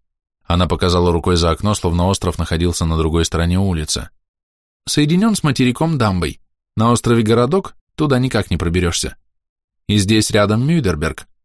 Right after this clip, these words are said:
Его тоже начали чистить от мертвецов. Будут и там селиться». Я поблагодарил за беседу, допил пиво и вышел.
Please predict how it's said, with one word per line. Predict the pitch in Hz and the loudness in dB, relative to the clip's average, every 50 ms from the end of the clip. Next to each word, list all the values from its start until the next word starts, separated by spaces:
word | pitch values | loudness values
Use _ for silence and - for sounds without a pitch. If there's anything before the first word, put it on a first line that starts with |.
| _ | _
Его | - 131 170 185 214 214 | -2 0 0 2 0 0
тоже | - 233 190 131 113 | 0 0 0 2 2
начали | 95 95 92 - - 92 95 | 2 0 0 0 0 -2 -2
чистить | 92 - - - - - 85 - | -2 -2 -2 -2 -2 -4 -4 -4
от | - - | -4 -2
мертвецов. | 101 95 - 110 113 - - 80 - - - - _ _ _ _ _ - | -4 -2 -2 -2 -4 -4 -4 -6 -6 -8 -12 -20 _ _ _ _ _ -2
Будут | 147 151 156 139 143 131 | 0 0 2 2 2 0
и | 147 | 0
там | - 143 120 95 | 0 -2 -2 -2
селиться». | - - 80 82 80 - - - - - _ _ _ _ _ _ _ _ _ _ _ _ _ _ _ _ _ - | -2 -4 -4 -4 -4 -6 -8 -10 -10 -14 _ _ _ _ _ _ _ _ _ _ _ _ _ _ _ _ _ -2
Я | 82 82 82 78 | 0 0 2 2
поблагодарил | - 85 78 90 87 85 87 80 87 82 85 85 | 0 0 0 0 0 0 0 0 0 0 0 0
за | 80 82 78 | 0 -2 -2
беседу, | 73 78 - - 92 95 139 151 - _ _ _ _ _ _ _ | -2 -2 -2 -2 -2 -2 -2 -4 -6 _ _ _ _ _ _ _
допил | - 80 90 90 - 185 180 156 | -4 -2 -2 0 0 -2 -2 -2
пиво | _ - 95 95 98 101 | _ -2 -2 0 0 0
и | 95 - 104 107 | -2 -2 -2 -2
вышел. | 101 95 90 85 - 101 - - - | -2 -2 -4 -4 -6 -8 -10 -12 -16